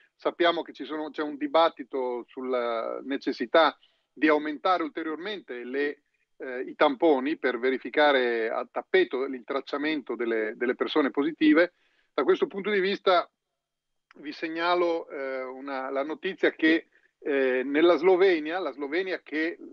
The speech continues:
come sapete, ha chiuso i confini con l'Italia, eh, da, da oggi, proprio da, da oggi,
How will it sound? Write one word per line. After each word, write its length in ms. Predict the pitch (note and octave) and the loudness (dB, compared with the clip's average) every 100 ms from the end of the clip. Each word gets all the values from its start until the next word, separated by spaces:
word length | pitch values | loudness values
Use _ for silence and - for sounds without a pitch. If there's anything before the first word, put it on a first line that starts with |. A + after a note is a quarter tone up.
| - - - | -20 -20 -12
come 180 | C3+ | -12
sapete, 460 | - B2+ E3+ F3 E3 | -8 2 4 6 4
ha 160 | - - | 4 -2
chiuso 640 | - G#3 F#3+ D3 B2+ A#2+ - | -2 0 2 4 4 2 -6
i 100 | - | -4
confini 420 | D3 B2 F3+ E3+ | -4 -2 -2 0
con 160 | D3+ | 0
l'Italia, 640 | D3 C3 E3+ D#3 B2+ A2+ A2 _ _ _ - | -2 2 6 6 4 0 -4 _ _ _ -16
eh, 240 | B2 A#2 | -12 -10
da, 480 | A#2+ A#2+ A#2 A2 G#2+ | -4 -2 -2 -4 -6
da 420 | G#2+ - B2 C3+ | -12 -20 -2 4
oggi, 340 | D#3 C#3 A#2 - | 4 2 -4 -10
proprio 280 | C#3 B2+ | -10 -10
da, 280 | A2+ A2+ G#2+ | -10 -8 -8
da 160 | B2 B2 | -6 -4
oggi, 420 | C3 B2 C3+ G#3 | -2 -4 -10 -14